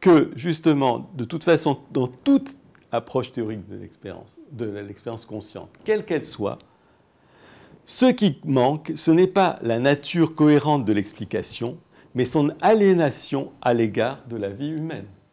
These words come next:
Le fait que cette explication se-, semble vouloir se produire entièrement sur le plan de l'abstraction,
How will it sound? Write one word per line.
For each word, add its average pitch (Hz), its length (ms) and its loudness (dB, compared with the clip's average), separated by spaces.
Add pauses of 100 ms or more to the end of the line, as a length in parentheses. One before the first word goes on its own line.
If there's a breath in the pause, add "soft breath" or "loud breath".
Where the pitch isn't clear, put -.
(640)
Le 143 140 0
fait 165 440 -4
que 139 100 -6
cette 151 260 -2
explication 165 840 -2 (260 loud breath)
se-, - 220 -12 (680)
semble 143 600 -4
vouloir 135 480 -4
se 120 120 -8
produire 131 580 -4
entièrement 143 580 -8
sur - 200 -10
le 101 80 -4
plan 120 240 -8
de 98 140 -8
l'abstraction, 98 720 -14